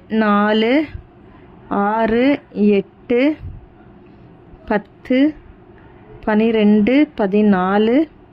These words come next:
பதினாறு, பதினெட்டு, இருபது,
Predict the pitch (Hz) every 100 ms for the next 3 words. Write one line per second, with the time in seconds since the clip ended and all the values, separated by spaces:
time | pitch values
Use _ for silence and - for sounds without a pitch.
0 | - - - - - - 208 214 226 196
1 | 190 208 226 285 294 - 196 196 196 185
2 | - - 247 302 - - - - - -
3 | - - - 208 214 214 240 233 220 254
4 | 302